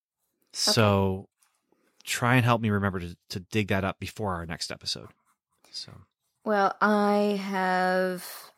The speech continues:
Speaker 1: a page open for, in my notebook where I keep my notes. Feedback. And I will write on the next page, big letters, boxed, arrows, so we won't forget it.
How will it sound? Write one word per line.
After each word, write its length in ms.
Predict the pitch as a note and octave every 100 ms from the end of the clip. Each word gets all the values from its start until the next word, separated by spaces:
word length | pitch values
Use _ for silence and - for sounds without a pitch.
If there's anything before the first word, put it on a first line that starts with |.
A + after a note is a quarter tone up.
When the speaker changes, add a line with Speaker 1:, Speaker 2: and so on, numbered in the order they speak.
| _ -
Speaker 1:
a 60 | G3+
page 400 | - G3 F#3 -
open 580 | F#3 F3+ G#3 B3 D#4 F4 _ _ _
for, 840 | - - - F#3+ F3+ F3+ F3 F3 D#3+
in 120 | F#3+ F#3+
my 120 | F#3+
notebook 580 | F3+ F#3 - B3 D4+ -
where 120 | F3
I 60 |
keep 220 | E3 - -
my 140 | F3+
notes. 580 | E3+ G#3 - - - - _ _ _ _ _ _ _ _ _
Feedback. 1040 | - D#3+ E3+ G#3 - _ - - - _ - - - - -
And 240 | F3 E3+
I 180 | - F#3
will 180 | F#3 F3+
write 200 | E3+ E3+
on 100 | -
the 80 | E3
next 240 | E3 - -
page, 480 | - F3 E3+ - -
big 260 | G#4 G#4
letters, 640 | G#3+ F#3 F#3 F#3 F3+ - - _ _ _ - _
boxed, 640 | - F#3+ - - - - - _ - _ _ _ - - _ _ _ -
arrows, 800 | F#3 F#3 F3+ F3+ F3 E3+ - - _ _ _ _ _ _ _ _
so 200 | - -
we 80 | D#3+
won't 220 | C3 C#3+
forget 280 | - D#3 -
it. 220 | - -